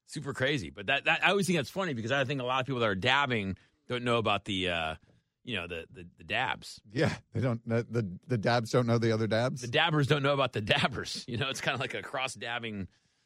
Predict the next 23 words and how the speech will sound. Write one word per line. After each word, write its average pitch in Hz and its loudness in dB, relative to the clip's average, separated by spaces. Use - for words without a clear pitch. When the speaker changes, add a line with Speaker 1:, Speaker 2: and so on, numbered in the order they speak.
Speaker 1:
reality 113 2
that 80 -6
we're 87 -10
living 87 -10
in. 82 -10
Speaker 2:
So 139 4
Speaker 1:
But, 139 -8
uh, 98 -2
that's 147 2
awesome. 190 0
That's, 120 -8
uh, 120 -4
you 151 -2
know, 143 2
I, 151 2
I, 165 2
I - 4
don't, 190 2
uh, 147 2
that 151 0
doesn't 175 2
shock 175 2
me. 190 2